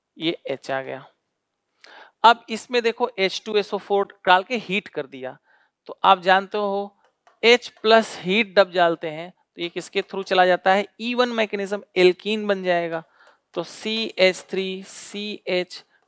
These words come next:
डबल बॉन्ड सीएच टू, उसके बाद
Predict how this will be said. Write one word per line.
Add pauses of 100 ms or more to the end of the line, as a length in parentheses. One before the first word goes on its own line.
(220)
डबल
बॉन्ड
सीएच
टू, (480)
उसके
बाद